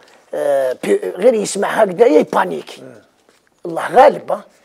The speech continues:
Speaker 1: الله غالب، باسكو ما راهوش محمي بيان كوم يلفو. العام الجاي،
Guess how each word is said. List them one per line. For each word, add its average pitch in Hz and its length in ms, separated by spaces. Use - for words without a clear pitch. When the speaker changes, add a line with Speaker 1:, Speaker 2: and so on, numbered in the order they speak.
Speaker 1:
الله 208 240
غالب، - 180
باسكو - 280
ما 196 140
راهوش - 260
محمي 220 360
بيان 208 220
كوم 156 240
يلفو. - 280
العام 233 320
الجاي، - 380